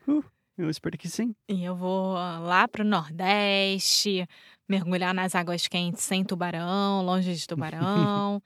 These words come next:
Speaker 1: <laughs>
Speaker 2: Quem quiser vai com a gente, vamos fazer um <laughs> Careca Connection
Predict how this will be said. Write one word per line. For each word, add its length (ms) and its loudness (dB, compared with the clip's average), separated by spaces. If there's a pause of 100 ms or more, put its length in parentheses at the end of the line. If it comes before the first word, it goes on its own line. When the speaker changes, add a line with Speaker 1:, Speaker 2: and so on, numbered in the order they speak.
Speaker 1:
<laughs> 120 -20
Speaker 2:
Quem 120 0
quiser 300 0
vai 160 0
com 80 -10
a 60 -6
gente, 680 0
vamos 220 0
fazer 380 2
um 180 2
<laughs> 760 -16
Careca 380 0
Connection 580 0